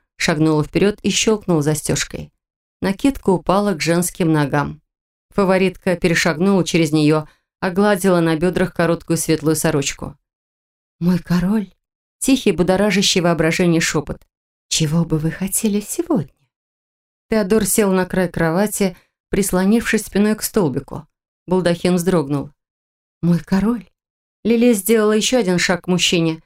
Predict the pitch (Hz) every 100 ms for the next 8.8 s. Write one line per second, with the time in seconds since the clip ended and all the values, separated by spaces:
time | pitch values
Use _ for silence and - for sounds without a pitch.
0 | _ _ _ _ _ - 202 208 269 302
1 | 226 - 202 202 - 277 180 170 - 180
2 | 202 175 - 180 180 247 202 175 175 220
3 | 214 208 208 214 - 214 202 139 135 151
4 | _ _ _ _ _ _ 220 226 - 220
5 | 208 185 190 190 202 180 190 196 190 147
6 | 147 151 156 - 151 147 143 147 _ _
7 | _ 214 233 240 - - 226 190 214 202
8 | 196 - 233 - 165 185 170